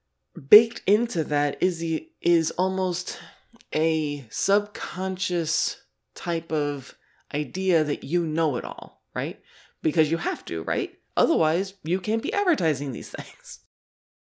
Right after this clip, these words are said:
And I think that's where things really start falling apart. Because if that's the stance that we're taking, that I am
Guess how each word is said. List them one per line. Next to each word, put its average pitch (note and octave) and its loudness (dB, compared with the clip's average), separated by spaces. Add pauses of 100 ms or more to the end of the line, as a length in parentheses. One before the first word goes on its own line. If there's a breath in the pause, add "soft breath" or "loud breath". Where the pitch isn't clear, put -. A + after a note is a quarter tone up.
(100)
And E3+ 0
I D#3+ 4
think F#3 -2
that's F3 0
where C#3+ 0
things C#3+ -6
really C#3 -4
start - -6
falling C3 -8
apart. - -10 (540 loud breath)
Because D#3+ -2
if D3+ -2 (240)
that's E3 -2
the - -8
stance D3+ -4
that - -2
we're A2+ -6
taking, - -10 (260 loud breath)
that C#3 -4
I D#3 4
am D#3+ -2